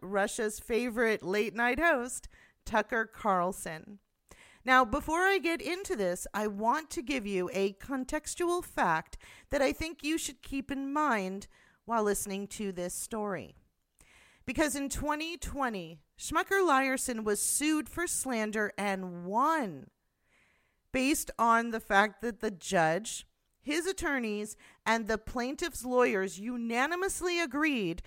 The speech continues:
that Fucker is not only, quote, "not stating actual facts about the topics he discusses and is instead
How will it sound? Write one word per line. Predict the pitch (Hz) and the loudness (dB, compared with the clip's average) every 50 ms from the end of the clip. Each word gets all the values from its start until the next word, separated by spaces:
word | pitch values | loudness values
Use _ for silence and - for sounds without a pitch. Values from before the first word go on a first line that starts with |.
| - - - - - - | -14 -20 -20 -20 -10 2
that | - 262 277 233 - - | 4 4 4 4 2 -4
Fucker | - - - 330 370 - - 285 240 208 202 - - | -6 2 4 4 4 4 2 2 4 4 2 2 2
is | 196 233 226 226 226 190 - - - _ _ | 2 2 2 2 2 -2 -6 -8 -10 _ _
not | - 185 208 220 226 294 349 381 | -8 -6 -2 0 2 4 4 4
only, | 381 370 339 302 294 262 | 4 2 2 0 -2 -4
quote, | - - - - 302 285 277 269 254 214 - - - - _ _ _ _ _ _ _ _ _ _ _ _ | -6 -8 -6 0 2 4 4 4 0 -2 -8 -12 -14 -14 _ _ _ _ _ _ _ _ _ _ _ _
"not | - 202 208 214 220 247 311 - - - | -10 -4 2 4 4 4 4 2 -2 -8
stating | - - - 285 285 285 277 247 240 220 208 - | -8 -6 -4 -2 0 0 0 -2 -4 -6 -6 -4
actual | - 196 220 240 - - 269 262 262 254 | -2 -2 -2 -2 -4 -6 -4 -2 -2 -2
facts | 247 - - 277 254 233 190 175 180 - - - - - - - - - _ - | -4 -4 -2 2 2 4 4 2 0 -4 -10 -12 -12 -12 -14 -18 -20 -18 _ -6
about | 196 196 214 196 196 - | 0 4 4 4 4 2
the | 190 185 | -4 -6
topics | - - - 240 240 247 - 196 190 - - - | -6 -2 2 2 2 2 2 -2 -4 -2 -6 -6
he | - 262 262 269 | -4 -2 -2 -2
discusses | 208 240 247 - - - - 294 302 - - - 233 196 175 175 - - - - - - - | -2 -2 -4 -4 -4 -2 0 0 0 2 0 -2 -2 -2 -2 -4 -6 -10 -16 -20 -18 -8 0
and | 226 233 233 233 | 0 2 2 2
is | 240 240 254 254 | 2 0 0 0
instead | 269 254 254 262 - - - 311 320 277 220 196 | -2 -2 -2 -4 -4 -2 2 2 4 4 4 2